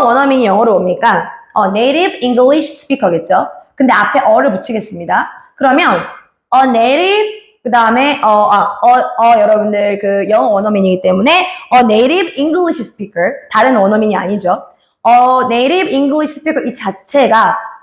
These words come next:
가정법의 의미를 품고 있어서 영어 원어민이라면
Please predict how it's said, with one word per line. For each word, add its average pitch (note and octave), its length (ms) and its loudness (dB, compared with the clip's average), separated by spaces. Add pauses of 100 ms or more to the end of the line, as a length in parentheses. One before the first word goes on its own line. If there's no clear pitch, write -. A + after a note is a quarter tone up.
가정법의 A3+ 520 0
의미를 F#3+ 220 -4
품고 C4+ 240 -2
있어서 E3+ 680 -4 (2000)
영어 A#3 260 2
원어민이라면 F#3+ 840 -2